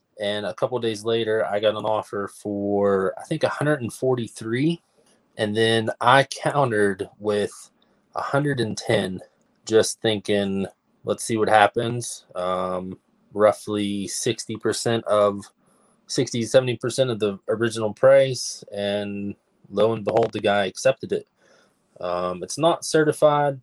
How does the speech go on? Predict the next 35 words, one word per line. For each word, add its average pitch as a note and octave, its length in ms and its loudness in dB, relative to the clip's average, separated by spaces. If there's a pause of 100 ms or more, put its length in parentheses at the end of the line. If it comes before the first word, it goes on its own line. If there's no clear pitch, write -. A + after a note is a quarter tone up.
(100)
but A2 260 2 (260)
like G#2 320 0
you G#2+ 140 -10
guys G#2 280 2
said G#2+ 200 0
last G2+ 300 2
week, A#2 380 -10 (280)
and F#2 100 -6
I G2 120 -2
kinda G2 320 -4
was F#2+ 160 -8
in F#2+ 120 -6
agreeance G#2 480 -6
with A2 220 -8
you, G#2+ 160 -2 (760)
it B2 120 0
looks D#3+ 220 2
good. A2+ 560 4
So G#2+ 600 4 (100)
whenever A2 280 0
I G2+ 80 8
do G#2 240 -8
get G2+ 160 -4
it, F#2+ 120 -4
I'm G2+ 140 -4
gonna G2 140 -6
send G#2 240 -8
it F#2+ 80 -6
off G2 240 -2
to F#2+ 260 -4 (120)
Beckett G2 400 -2 (140)
probably G2 440 -4 (600)
to A#2 100 -4
get A2+ 180 0
slabbed A2+ 600 4